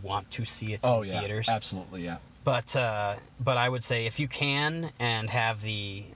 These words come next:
Speaker 1: the interest,
Speaker 2: Mm-hmm.
Speaker 1: uh, do both, 'cause they're both good, and they both are things that I think,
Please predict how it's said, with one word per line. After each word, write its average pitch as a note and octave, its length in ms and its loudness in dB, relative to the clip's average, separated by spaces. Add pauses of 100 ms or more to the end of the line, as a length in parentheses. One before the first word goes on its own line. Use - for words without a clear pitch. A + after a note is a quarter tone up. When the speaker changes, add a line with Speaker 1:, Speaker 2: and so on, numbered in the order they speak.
(120)
Speaker 1:
the G2+ 320 -6 (520)
interest, C#3 720 0 (100)
Speaker 2:
Mm-hmm. G2+ 140 -4 (220)
Speaker 1:
uh, A2 220 4 (140)
do F#3 140 2
both, G#2+ 400 0
'cause A#2 180 -2
they're B2+ 140 2
both D#3+ 320 4
good, A#2+ 500 2 (340)
and A2 440 0 (260)
they A#2+ 180 4
both A#2+ 460 0
are A2+ 180 4
things A#2 540 -2
that A2 180 2
I G#2 100 2
think, G#2 460 -6